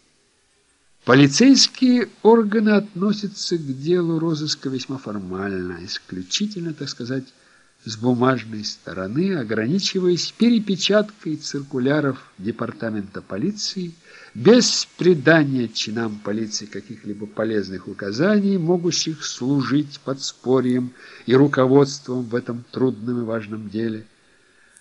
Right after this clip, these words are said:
Во многих полицейских управлениях алфавиты разыскиваемых лиц ведутся крайне небрежно или даже не ведутся вовсе,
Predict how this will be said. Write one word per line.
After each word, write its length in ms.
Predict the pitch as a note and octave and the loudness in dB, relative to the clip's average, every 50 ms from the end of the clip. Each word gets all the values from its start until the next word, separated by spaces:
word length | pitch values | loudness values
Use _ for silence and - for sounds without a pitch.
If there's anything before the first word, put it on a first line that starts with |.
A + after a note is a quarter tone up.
| _ _ | _ _
Во 160 | - B2+ C#3 | 4 6 8
многих 580 | D3 E3+ F#3+ A#3 C4+ C4+ A3 A#3+ A#3+ - - - | 8 8 8 8 8 8 8 6 4 2 2 4
полицейских 800 | - G3+ G#3 G3+ G3+ - - A#3 A#3+ G3 G#3+ - F#3+ F3 - - | 6 6 6 6 4 2 2 2 2 2 0 -4 -6 -4 -2 -4
управлениях 920 | E3+ E3 D3+ D#3 D3+ D3+ F3+ G#3 A3+ G#3+ G#3 G3 E3+ - - - - - - | -4 -2 0 0 0 2 2 2 4 4 2 0 0 -2 -6 -14 -18 -8 -4
алфавиты 760 | D3 D#3+ E3 D3+ - D#3 F3 F3 G3 A3+ A3 A3 - F3 D#3 | -2 0 0 0 0 -2 0 0 0 0 -2 -2 -2 -2 0
разыскиваемых 1000 | D#3 D3 C#3 D3+ D#3 D3 - - - - B2+ B2 A#2 A2 A2 A2+ A2+ - - - | 0 0 0 -2 -2 -4 -4 -6 -6 -6 -4 -4 -4 -6 -8 -8 -10 -10 -8 -4
лиц 400 | F3+ A3+ A3 G#3+ - - - - - _ - - - - | -2 -2 -2 -2 -4 -8 -10 -12 -16 _ -20 -20 -14 -2
ведутся 440 | - C#3+ E3+ A#3 C4 - - - A#3 | 0 2 2 4 2 2 2 -2 -2
крайне 480 | G#3+ - G3+ A#3+ C4 C4 B3 A3 G3 D#3 | -2 0 2 4 4 4 4 2 2 0
небрежно 840 | D3 D3 C3 B2 A#2 A#2+ B2 B2 A#2+ A2+ A2 A2 A2+ A2 G#2+ - - _ _ _ _ _ _ _ _ _ - - | 0 -2 -2 0 2 4 4 4 4 2 -2 -6 -10 -12 -14 -16 -20 _ _ _ _ _ _ _ _ _ -2 2
или 220 | B2+ D3 G3 G#3 | 6 8 8 10
даже 340 | G3+ A3 G#3+ G3 G#3 A3 G#3+ | 10 8 8 8 6 4 4
не 240 | D#3+ E3 F#3 G3 F#3 | 4 6 6 8 8
ведутся 500 | F#3 F3 E3 G#3 A3+ G#3+ - - D3+ B2+ | 8 8 8 4 2 0 -2 -2 -2 -2
вовсе, 680 | G2+ F#2+ G#2 A2+ G#2 - - - - - - - - | 0 -2 -2 -2 -2 -4 -10 -12 -12 -12 -12 -14 -16